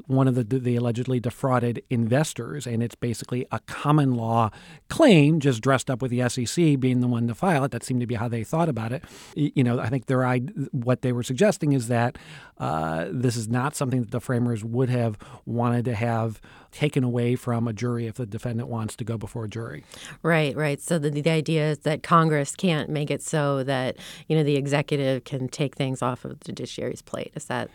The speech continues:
Speaker 2: is
Speaker 1: Yeah.
Speaker 2: that sort of the idea?
Speaker 1: Yeah, that's exactly
Speaker 2: Okay.
Speaker 1: it. And, and, you know, the, the, the challenge is it, it runs up against some precedent. In particular, there's a nineteen seventy-seven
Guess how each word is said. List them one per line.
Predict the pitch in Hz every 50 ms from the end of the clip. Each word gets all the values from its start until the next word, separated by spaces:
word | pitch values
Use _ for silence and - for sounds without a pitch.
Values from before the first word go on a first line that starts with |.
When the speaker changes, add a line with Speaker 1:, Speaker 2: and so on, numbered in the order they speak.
| - - -
Speaker 2:
is | 165 175
Speaker 1:
Yeah. | 175 160
Speaker 2:
that | 165 -
sort | 185 170 165
of | 151
the | 160 156
idea? | 151 143 156 151 143 147 -
Speaker 1:
Yeah, | 175 151 127
that's | 131 143 - - 143 147
exactly | 135 131 127 131 123 123 120 120
Speaker 2:
Okay. | 147 214
Speaker 1:
it. | 240
And, | 233 233 233
and, | 226 190 180 185 240 262
you | 226
know, | 156 131
the, | 123 143 147 156
the, | - 143 165 - -
the | 151 151
challenge | - - 294 339 339 262 170 147 127
is | 131 131 131 117
it, | 160 196 -
it | 160 147 -
runs | 139 131 151 170 160 139
up | 151 - -
against | 131 127 123 123 - -
some | 123 110
precedent. | - - 147 135 - - 107 107 104 110
In | 110
particular, | - 120 - - 151 - 131 123 120
there's | 117 120 113 120
a |
nineteen | 120 123 123 117 127 120
seventy-seven | - - 135 113 123 123 - 165 160 147 147 135